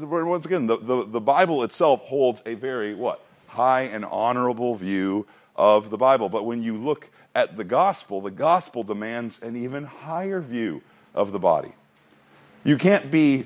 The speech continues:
in other words, a creature, a human creation, and have a low and dishonorable view of the body. But, but notice this,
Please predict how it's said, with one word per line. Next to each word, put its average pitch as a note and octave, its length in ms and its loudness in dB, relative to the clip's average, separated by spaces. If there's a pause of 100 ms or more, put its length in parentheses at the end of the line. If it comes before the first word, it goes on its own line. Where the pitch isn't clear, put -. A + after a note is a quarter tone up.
(120)
in A#2 100 2
other C3+ 140 6
words, G#2 220 6 (720)
a A#2 100 4
creature, C#3 640 -2 (240)
a G#2 160 4
human D3 520 4
creation, A2+ 880 0 (180)
and G#2 120 -6
have A#2 240 0
a G#2+ 140 4
low G2+ 720 4
and F#2 200 -4
dishonorable A2 640 4
view G#2+ 200 0
of F2+ 80 2
the F2+ 100 0
body. F#2+ 360 2 (160)
But, A#2+ 300 -4
but A#2 100 0
notice D#3 220 4
this, B2 180 0